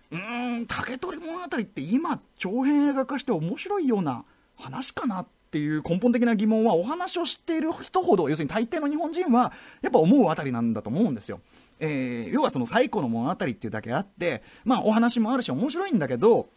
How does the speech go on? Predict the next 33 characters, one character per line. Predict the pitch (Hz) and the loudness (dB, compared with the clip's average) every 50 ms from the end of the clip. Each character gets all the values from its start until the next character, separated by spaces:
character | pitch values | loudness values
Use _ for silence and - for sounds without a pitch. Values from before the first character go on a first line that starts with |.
| _ _ _ _ _ _ _ _ _ _ _ - - _ | _ _ _ _ _ _ _ _ _ _ _ -20 -20 _
な | - 247 - | -6 -6 -6
ん | - | -6
て | - | -8
い | |
う | 233 | -6
か、 | - 131 - _ | -6 -6 -6 _
特 | - 415 - 415 | -6 -4 0 0
に | 277 196 - - - | 0 0 0 -2 -6
や | 214 | -6
っ | - | -6
ぱ | 180 | -6
こ | - - | -10 -8
の | 180 | -10
か | 156 - - 262 | -10 -10 -12 -8
ぐ | 285 392 | -6 -4
や | 403 440 | -4 -4
姫 | 427 427 320 262 202 | -4 -2 0 0 0
に | 156 147 131 | 2 0 -2
ち | - | -2
ょ | 330 | -6
っ | |
と | - - | -6 -6
感 | - 226 214 247 | -4 0 0 0
情 | 254 285 | 0 0
し | - - 202 | -2 -4 -4
づ | 196 220 | -4 -4
ら | 233 - 392 | -4 -4 -4
い | |
っ | 262 | -6
て | - _ - | -8 _ -8
い | 123 | -8
う | 104 101 - | -8 -8 -8
か、 | - 113 107 98 92 | -8 -6 -6 -6 -8